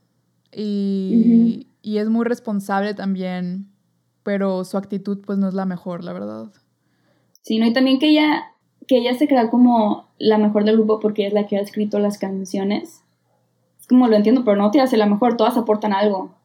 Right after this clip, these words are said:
Speaker 1: Sí, sí, está como diciendo, "Quítense, yo sé lo que estoy haciendo y yo lo hago
Speaker 2: Ujú.
Speaker 1: mejor".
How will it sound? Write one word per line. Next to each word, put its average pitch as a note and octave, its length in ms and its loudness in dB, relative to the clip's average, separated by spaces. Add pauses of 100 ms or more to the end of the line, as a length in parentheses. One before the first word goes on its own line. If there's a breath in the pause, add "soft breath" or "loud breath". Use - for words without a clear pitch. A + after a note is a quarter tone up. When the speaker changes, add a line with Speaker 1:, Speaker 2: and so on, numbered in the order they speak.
(240)
Speaker 1:
Sí, D4 800 -8 (100)
sí, D4 220 -10
está D4+ 240 -6
como E4+ 200 -10
diciendo, A#3+ 680 -4
"Quítense, C4 580 -4
yo A3 140 -4
sé A3+ 100 -6
lo A3+ 100 -4
que B3+ 80 -8
estoy A3 200 -6
haciendo F3+ 720 -6 (140)
y A3 80 -6
yo F#3+ 120 -2
lo A3 80 0
hago A3+ 120 4
Speaker 2:
Ujú. A#3+ 60 4
Speaker 1:
mejor". A3 500 -4